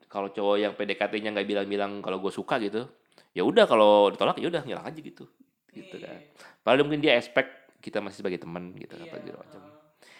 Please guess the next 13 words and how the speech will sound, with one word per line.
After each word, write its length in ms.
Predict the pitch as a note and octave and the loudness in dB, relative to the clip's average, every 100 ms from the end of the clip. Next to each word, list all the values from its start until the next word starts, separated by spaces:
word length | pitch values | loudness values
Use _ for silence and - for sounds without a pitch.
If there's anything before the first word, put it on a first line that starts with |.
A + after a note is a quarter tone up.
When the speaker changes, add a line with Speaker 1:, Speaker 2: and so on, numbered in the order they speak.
| - _ _ | -20 _ _
Speaker 1:
Itu 320 | F#2+ - D3 | -12 -2 0
dan 160 | B2 A2 | 2 2
lu 140 | C#3+ | 0
belajar 480 | C#3 G#2+ G2 A#2 E3 | 2 2 4 2 0
kalau 160 | A2+ G#2+ | -2 -2
lu 160 | G#2 | -4
di-, 80 | G#2+ | -6
sama 340 | - G2+ G2+ | -2 -2 -2
cewek 540 | G2 G2 F#2+ F#2 - _ | -6 -8 -6 -8 -10 _
suka 320 | - - G#2 | -18 -12 -8
itu 480 | - G#2 - C#3+ C#3+ C3 _ | -8 -10 -10 -8 -8 -12 _
ngelatih 640 | F#2+ G2 F#2+ - G#2 - G#2 | -12 -10 -10 -10 -10 -10 -14
mental. 480 | F#2+ F2 E2+ E2 | -14 -12 -14 -14